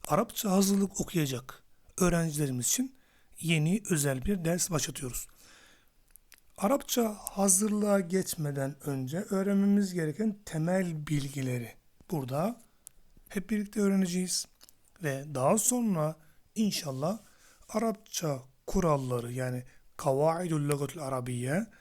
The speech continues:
Arapça dil bilgisi kurallarını öğrenmiş olacağız. Öncelikle bu anlatacağımız bilgiler sıfırdan. Yani ilk önce biz harfleri öğreneceğiz.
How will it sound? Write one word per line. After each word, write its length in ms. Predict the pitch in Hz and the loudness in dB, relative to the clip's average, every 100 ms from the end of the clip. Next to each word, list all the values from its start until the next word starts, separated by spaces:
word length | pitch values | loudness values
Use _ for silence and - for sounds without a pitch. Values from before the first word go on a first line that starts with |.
| - - - | -20 -20 -6
Arapça 580 | 190 196 190 - 160 151 | 0 0 0 -2 -2 2
dil 240 | 175 165 | 2 2
bilgisi 360 | 151 131 - - | -2 0 -2 0
kurallarını 500 | 185 135 127 131 220 | 2 2 2 0 0
öğrenmiş 600 | 185 131 135 220 - - - - _ - | 0 0 0 0 -2 -8 -18 -20 _ -10
olacağız. 580 | - 123 123 117 - - - - - - - - - _ - | -4 -4 -6 -8 -10 -10 -12 -20 -20 -20 -20 -20 -20 _ 2
Öncelikle 580 | 262 247 233 196 151 127 - - 196 | 4 4 2 2 -2 -4 -14 -10 -2
bu 280 | 175 - | 0 4
anlatacağımız 760 | 214 202 196 147 143 127 123 - | 4 4 2 0 0 0 -2 0
bilgiler 360 | 180 160 160 233 | 0 0 0 0
sıfırdan. 640 | - - 269 185 131 120 - - - _ - - | 4 4 2 -2 -4 -8 -16 -20 -20 _ -12 -4
Yani 440 | 147 131 156 196 - - - | -2 -2 -4 -6 -10 -20 -6
ilk 220 | 220 180 | -4 -2
önce 500 | 165 151 147 147 151 - - - _ _ _ _ - | 0 0 2 0 0 -10 -20 -20 _ _ _ _ -6
biz 260 | 147 139 - | -2 -2 -2
harfleri 460 | - 147 - 147 | 0 0 2 0
öğreneceğiz. 760 | 156 170 175 160 170 165 - | 0 0 -2 -2 -4 -2 -4